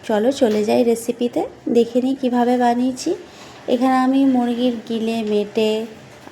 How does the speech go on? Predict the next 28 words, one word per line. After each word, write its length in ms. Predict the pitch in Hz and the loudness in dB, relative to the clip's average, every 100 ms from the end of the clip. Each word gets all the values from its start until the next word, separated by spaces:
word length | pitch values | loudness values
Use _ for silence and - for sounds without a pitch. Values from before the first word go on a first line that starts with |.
| 190 | 0
আর 140 | 190 190 196 196 | 0 0 -2 2
গলা 280 | 196 196 202 202 | 2 4 2 0
দিয়ে 180 | 202 196 269 | -2 -2 -4
ছোটো 160 | - 233 | -6 -8
ছোটো 200 | - 240 | -6 -6
করে 120 | 240 240 208 | -2 -4 -2
কেটে 200 | 185 196 | -2 0
নিয়েছি। 300 | 196 190 190 220 | 0 0 -4 -10
সেটা, 220 | - 196 302 - - - - - | -8 -6 -6 -8 -20 -20 -20 -4
সেটা 180 | 254 262 262 | 0 0 -2
কেটে 280 | 254 240 285 302 | 0 0 2 2
নিয়ে 300 | 262 214 269 349 220 | 2 2 -2 -2 -4
আমি 140 | 220 214 | -4 -4
কিন্তু 260 | 226 214 277 415 440 - | -4 -4 -4 -6 -8 -8
সামান্য 300 | 220 214 208 202 | -4 -2 -2 -4
একটু 140 | - 202 | -8 -2
ভিনেগার 420 | 202 202 214 311 508 - - - - - | 0 0 2 2 0 -8 -20 -20 -4 -2
আর 80 | 196 196 | 0 0
জল 200 | 202 196 196 | 0 0 -2
দিয়ে 160 | 220 370 - 226 | -2 -4 -2 2
আধা 160 | 208 214 | 2 2
ঘন্টা 240 | 220 214 247 | -2 0 0
মতন 280 | 220 190 294 247 | -2 0 0 0
ভিজিয়ে 420 | 185 208 208 214 185 | -2 -4 0 0 2
রেখেছিলাম। 500 | 175 175 - 180 - - - - - - - - - - - - - - - | 0 -4 -2 -2 -2 -8 -16 -20 -20 -20 -20 -20 -20 -20 -20 -20 -20 -20 -2
তারপরে 380 | 214 208 240 269 | -2 0 -2 -2
সেটা 260 | 269 247 247 | -4 -4 -2
ভালো 260 | 226 208 | -2 -2